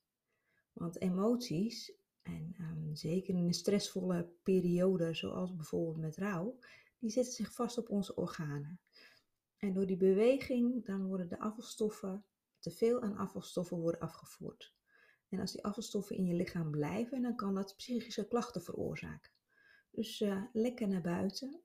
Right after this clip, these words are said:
En, ehm, het hoeft niet heel lang. Maar, eh, het kan ook gewoon, ik kan me voorstellen dat je in het begin zo moe bent, eh, van de rouw.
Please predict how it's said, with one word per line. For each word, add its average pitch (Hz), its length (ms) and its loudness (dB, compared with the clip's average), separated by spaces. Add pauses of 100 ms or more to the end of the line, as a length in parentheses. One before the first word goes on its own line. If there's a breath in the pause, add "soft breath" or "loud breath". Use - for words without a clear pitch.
(240)
En, 190 380 -6
ehm, 165 300 -4 (840)
het - 180 -14
hoeft 175 180 0
niet 165 160 2
heel 147 200 0
lang. 143 200 -4 (220)
Maar, - 240 -10
eh, - 280 -14
het - 140 -14
kan 208 220 -2
ook 240 200 -6
gewoon, 214 220 0
ik 240 180 -4 (120)
kan 233 180 2
me 220 120 4
voorstellen 220 500 2
dat 190 160 2
je - 60 2
in 196 60 8
het 185 100 4
begin 185 280 6
zo 175 260 6
moe 202 220 10
bent, 160 440 2 (1120 loud breath)
eh, 180 280 0
van 185 200 2
de 175 80 2
rouw. 185 520 2